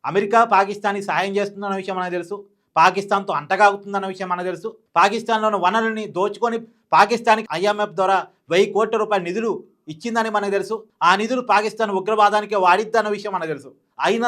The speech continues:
సరే ఒక దేశంతో వాదన పెట్టుకోవటమో, ఒక దేశంతో కాలు దువ్వటం మన విధానం కాదు. కాబట్టి కొన్ని విషయాల్లో మనం డిప్లొమసీని మెయింటైన్ చేస్తూ ఉంటాం. ఏది ఏమైనా రేపు పుతిన్ భారత్కు రాబోతున్నారు, రెండు రోజుల పాటు స్టే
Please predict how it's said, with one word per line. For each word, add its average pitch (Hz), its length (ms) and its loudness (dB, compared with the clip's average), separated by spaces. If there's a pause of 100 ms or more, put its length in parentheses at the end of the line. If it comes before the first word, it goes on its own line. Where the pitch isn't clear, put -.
(120)
సరే 208 120 0 (140)
ఒక 190 100 -4 (120)
దేశంతో 208 400 -6 (280)
వాదన 202 400 4
పెట్టుకోవటమో, 175 640 -6 (120)
ఒక 165 100 -4 (100)
దేశంతో 196 400 -6 (320)
కాలు 180 300 6
దువ్వటం 185 360 -2
మన 170 140 -4
విధానం 151 280 -4 (100)
కాదు. 113 160 -10 (540)
కాబట్టి 175 300 0
కొన్ని 196 380 -6
విషయాల్లో 190 380 -6 (100)
మనం 180 120 -6 (280)
డిప్లొమసీని 202 520 -4
మెయింటైన్ 156 280 -12
చేస్తూ 135 300 -12
ఉంటాం. 123 160 -18 (280)
ఏది 196 220 0
ఏమైనా 190 240 0 (360)
రేపు 214 180 0 (120)
పుతిన్ 202 320 -2
భారత్కు 180 400 0
రాబోతున్నారు, 165 560 -2 (180)
రెండు 175 240 -6
రోజుల 202 280 0
పాటు 175 200 -2
స్టే 156 140 -6